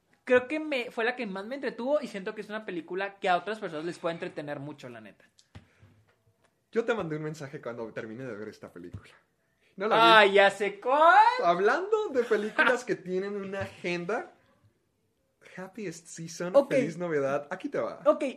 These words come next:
Speaker 1: Héctor y Luisa, he oído cosas buenas de esta película.
Speaker 2: Yo también, yo
Speaker 1: Regulares
Speaker 2: también.
Speaker 1: o buenas.
Speaker 2: Ajá.
Speaker 1: Solo a Héctor y a Luisa, mi novia, son los únicos que he oído,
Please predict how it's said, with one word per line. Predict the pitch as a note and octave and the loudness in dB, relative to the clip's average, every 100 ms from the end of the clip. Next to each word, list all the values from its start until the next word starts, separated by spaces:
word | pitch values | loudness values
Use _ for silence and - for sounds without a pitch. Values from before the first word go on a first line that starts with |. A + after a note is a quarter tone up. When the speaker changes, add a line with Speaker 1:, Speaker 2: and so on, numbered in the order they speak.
| - _ _ | -12 _ _
Speaker 1:
Héctor | B3+ C#4+ - F#4 G#4 A4 - _ _ _ | 2 4 2 0 0 -2 -14 _ _ _
y | F#3+ F#3+ | -8 -4
Luisa, | G3 G3+ A3+ A#3 C#4 F4 E4 - D5 - F3+ F5 - - | -4 -4 -4 -4 -6 0 4 4 2 -6 -6 -4 -4 4
he | B3+ | 4
oído | D#4 E4+ F#4 | 6 4 2
cosas | E4+ E4 E4 A3+ | 0 0 -2 -4
buenas | A3 G#3 A3 A#3 | -4 -2 -2 -4
de | G3+ | -6
esta | - G#3 | -6 -8
película. | F#3 E3 - - | -6 -8 -8 6
Speaker 2:
Yo | B3 | 8
también, | A#3+ C4+ | 10 10
yo | - | 10
Speaker 1:
Regulares | C#4+ D#4 F4+ | 10 8 8
Speaker 2:
también. | C#4 A3 G#3+ | 4 6 4
Speaker 1:
o | G3+ | 4
buenas. | G3+ F3 C3+ | 2 0 -6
Speaker 2:
Ajá. | C#4 F4+ G4+ _ | -8 -10 -12 _
Speaker 1:
Solo | - - A#3 A#3 G#3 - | -18 -4 0 0 -2 -4
a | C#3 C#3 | -6 -2
Héctor | A3 A3+ E4+ F#4+ - _ _ _ | -2 -2 -4 -4 -4 _ _ _
y | F#3+ E3+ | -4 -2
a | D3 | 0
Luisa, | D#3 A3+ C4+ D4+ | -2 -2 0 0
mi | G3+ | -2
novia, | F3 G3 B3 C4 | -4 -4 -6 -6
son | - F3 | -8 -6
los | E3+ - - | -8 -10 -10
únicos | G#3 B3+ C#4 C4+ | -6 -6 -6 -8
que | - D#3+ D3+ | -6 -6 -6
he | |
oído, | D#3+ D#3+ E3+ G3 - | -4 -4 -4 -6 -8